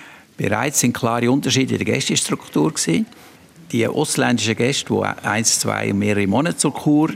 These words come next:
gekommen sind und es hat mehr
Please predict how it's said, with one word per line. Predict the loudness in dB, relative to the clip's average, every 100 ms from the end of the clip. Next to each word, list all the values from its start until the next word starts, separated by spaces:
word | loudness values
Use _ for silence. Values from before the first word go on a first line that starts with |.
| -8 -20 -20 -20 -20 -20
gekommen | -4 0 0
sind | 2 4 4 2 -2
und | -2 0 2 0 -2 -10 -14 -20 -20 -18
es | -6 -4 -2
hat | -2 -2
mehr | 0 2 2